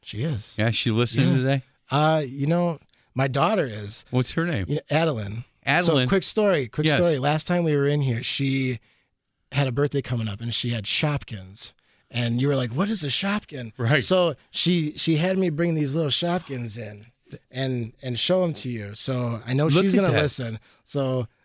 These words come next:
Speaker 2: Adeline,
Speaker 1: I
Speaker 2: I, I still, look at
Speaker 1: The
Speaker 2: that.
Speaker 1: cupcake. There you go. You can see the cupcake
Speaker 2: Yeah.
Speaker 1: from here.
Speaker 2: I
Speaker 1: So
Speaker 2: know this is radio and people can't see, but I didn't. So look at the size of the little small. Adeline, thank you so much for showing those to me. How
Speaker 1: Yeah.
Speaker 2: old is Adeline?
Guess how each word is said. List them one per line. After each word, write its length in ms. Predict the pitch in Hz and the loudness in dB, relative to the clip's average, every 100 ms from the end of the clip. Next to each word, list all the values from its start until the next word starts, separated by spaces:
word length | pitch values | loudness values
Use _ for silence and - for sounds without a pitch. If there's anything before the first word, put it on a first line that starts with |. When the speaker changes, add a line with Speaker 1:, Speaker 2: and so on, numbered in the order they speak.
| - | -2
Speaker 2:
Adeline, 680 | 147 202 214 175 123 98 - | 0 0 0 2 2 0 -4
Speaker 1:
I 120 | 131 | -2
Speaker 2:
I, 60 | 127 151 139 | 0 0 0
I 40 | |
still, 300 | 120 - 147 | -2 -2 -2
look 280 | 131 175 - | 0 -2 0
at 120 | 226 | -2
Speaker 1:
The 80 | 170 | 0
Speaker 2:
that. 180 | 175 180 165 | 2 2 0
Speaker 1:
cupcake. 320 | - 120 95 | -2 -8 -6
There 100 | 120 120 | -6 -4
you 60 | |
go. 120 | 113 | -4
You 100 | 107 | -6
can 80 | 123 | -4
see 100 | 139 | -2
the 80 | 127 | -2
cupcake 380 | 131 113 - 110 | -2 -4 -4 2
Speaker 2:
Yeah. 140 | 110 | 2
Speaker 1:
from 80 | 107 | 2
here. 140 | 107 - _ _ - | -4 -10 _ _ 0
Speaker 2:
I 80 | 135 | 6
Speaker 1:
So 140 | 165 | 6
Speaker 2:
know 40 | 190 | 4
this 200 | 220 190 | 2 0
is 120 | 131 | 2
radio 340 | 165 190 190 | 2 4 2
and 80 | 139 | 0
people 280 | 147 160 185 | -2 0 0
can't 280 | - 156 135 | 2 0 2
see, 220 | 180 202 | 0 0
but 160 | 160 131 | 0 -2
I 140 | 123 151 | -2 0
didn't. 400 | 185 156 135 - _ _ _ | 0 -2 -6 -10 _ _ _
So 160 | - 143 | -2 0
look 280 | 143 170 208 | 2 0 -2
at 180 | 156 | -2
the 80 | 147 | -4
size 360 | - 156 143 127 | -2 0 0 0
of 100 | 120 | -2
the 100 | 113 | 0
little 280 | 131 165 170 | 0 0 0
small. 680 | - - 139 135 139 135 _ _ _ _ _ _ _ - | -4 0 2 4 2 0 _ _ _ _ _ _ _ -4
Adeline, 440 | 131 180 196 175 120 | -2 0 0 0 0
thank 340 | 139 135 139 | 0 0 0
you 140 | 175 | 0
so 240 | 147 - 143 | 0 0 0
much 260 | 139 156 - | 0 -2 -2
for 140 | 123 | -2
showing 360 | - 131 143 147 | 0 0 0 0
those 240 | 98 - | 0 -2
to 120 | - | -4
me. 140 | 90 95 | 0 2
How 240 | 113 143 | 2 2
Speaker 1:
Yeah. 80 | 160 | 2
Speaker 2:
old 100 | 156 | 2
is 120 | 120 | 0
Adeline? 440 | 117 120 127 92 | 0 0 -2 -4